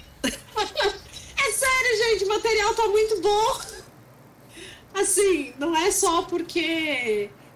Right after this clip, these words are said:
eu amo muito o Glailson e, e a Gisele que eu tô dizendo que o material tá muito bom. O material tá muito bom porque eu me surpreendi com coisas que tão inseridas lá que eu jamais imaginei a respeito da cultura indígena.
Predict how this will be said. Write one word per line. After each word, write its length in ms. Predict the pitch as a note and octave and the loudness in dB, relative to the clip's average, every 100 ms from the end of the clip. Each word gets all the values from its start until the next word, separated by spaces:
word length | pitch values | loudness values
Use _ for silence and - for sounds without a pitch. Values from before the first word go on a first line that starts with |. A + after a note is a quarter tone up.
| - | -8
eu 200 | C4 C4 | -2 0
amo 200 | C#4+ D#4 | 2 2
muito 440 | D4+ D4+ D4+ F4 D4+ | 0 -2 -2 -2 -2
o 20 | |
Glailson 760 | C4+ C4+ C4 C4+ C#4+ D#4 C4 | -4 -4 -2 -4 -4 -4 -4
e, 320 | C4+ B3+ - C#4 | -6 -8 -4 -2
e 60 | |
a 60 | C#4 | -2
Gisele 800 | C#4 C#4+ - B3+ A3+ A3+ B3 - | -2 -2 -2 0 -2 -4 -10 -10
que 120 | - | -8
eu 100 | A#3+ | -6
tô 160 | - A#3 | -6 -6
dizendo 320 | A#3 A3+ A3+ | -4 -6 -6
que 80 | - | -10
o 60 | |
material 400 | B3+ B3+ B3 A#3 | -14 -10 -6 -6
tá 120 | A#3+ | -6
muito 240 | B3+ - E4 | -10 -6 -4
bom. 320 | B3+ A3 A3 - - - - - - - - | 2 0 0 -12 -20 -20 -20 -20 -20 -20 -8
O 40 | G#3 | -4
material 380 | A3 C4 B3+ | -2 0 0
tá 100 | B3+ | -2
muito 220 | C4 C4 D4 | -4 0 2
bom 260 | A3+ C4 | 2 2
porque 640 | C4+ C#4 - C#4 C4+ C4 - - - - - - - - - | -2 -6 -2 -2 0 -2 -8 -20 -20 -20 -20 -20 -20 -10 -2
eu 140 | C4+ | 2
me 80 | D#4 | 4
surpreendi 720 | F#4 F4 F4+ D#4+ D#4 C4+ D4 | 4 2 2 2 2 0 0
com 180 | F#4 F4 | 0 0
coisas 440 | D4 D4 C#4+ - - | 0 0 -2 -6 -10
que 160 | - - | -12 -8
tão 160 | D4+ C#4+ | -4 -2
inseridas 580 | C#4 - B3 A#3+ A3+ | 0 -2 -4 -6 -6
lá 240 | A#3 G#3 G#3+ | -2 -2 -2
que 200 | - B3 | -4 0
eu 140 | G#3+ | 0
jamais 440 | A3+ A#3+ A3+ G#3 A3 | 0 -4 -2 -2 -2
imaginei 440 | A#3+ A#3 A3+ G#3 | -8 -6 -2 0
a 20 | |
respeito 380 | A3 A3+ G#3 G#3+ | 0 -2 -2 -4
da 80 | G#3 | -6
cultura 280 | A3 G#3+ G#3+ | -6 -6 -4
indígena. 540 | G#3 G3 G3 G3+ F#3+ | -4 -4 -4 -4 -6